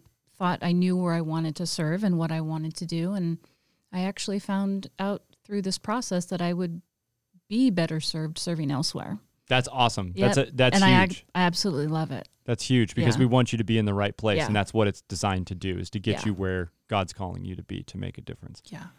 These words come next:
Speaker 2: I wanna talk about each of the individual steps. Um, so we, first of all, we've got step number one, which we've, you've heard about the history of the church. It's connecting to the church is what we're doing there.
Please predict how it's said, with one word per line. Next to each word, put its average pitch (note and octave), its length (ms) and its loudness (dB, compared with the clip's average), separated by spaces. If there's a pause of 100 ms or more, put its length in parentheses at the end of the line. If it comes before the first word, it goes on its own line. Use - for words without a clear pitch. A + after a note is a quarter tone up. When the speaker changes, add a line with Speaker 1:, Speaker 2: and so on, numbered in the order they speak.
(100)
Speaker 2:
I A#2+ 120 4
wanna C#3+ 200 6
talk C#3+ 300 4
about A2 420 4 (240)
each C3 240 0
of A#2 60 4
the A2 100 2
individual G2 480 -2
steps. - 400 -6 (320)
Um, F#2+ 500 -2 (120)
so - 160 -2
we, A#2+ 260 4 (160)
first B2+ 260 2
of G#2+ 80 -2
all, G#2 120 6
we've G#2 160 -2
got G#2 240 2 (180)
step - 300 2
number A2 220 4
one, G#2 260 2
which G2 200 -6
we've, G#2 220 -8
you've A2+ 180 -6
heard G#2+ 160 0
about F#2 200 -2
the - 40 -10
history G2 280 -6
of F2 60 -8
the G2 60 -6
church. F2+ 300 -8
It's G2 120 -6
connecting G#2 420 0
to F2+ 100 -10
the F2 80 -6
church - 360 -10
is F2 120 -10
what G2+ 120 -6
we're G2+ 80 -8
doing F#2 280 -4
there. F2+ 180 -4